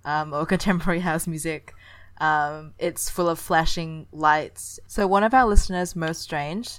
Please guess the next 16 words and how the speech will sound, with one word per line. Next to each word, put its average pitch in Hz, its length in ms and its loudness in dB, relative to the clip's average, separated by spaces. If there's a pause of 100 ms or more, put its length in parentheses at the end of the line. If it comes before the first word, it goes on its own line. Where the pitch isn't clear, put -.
(120)
says 160 420 -4
that 151 220 -2
Super 208 240 -2
Beat 190 200 0
Sonic 156 300 -6
E 143 220 -8
X - 380 -10
is - 180 -8
one 160 100 -6
of 170 80 -4
their 180 140 -4
favorite 156 340 -4
rhythm 151 300 -6
game 143 280 -8
control 156 440 -6
schemes, 135 580 -14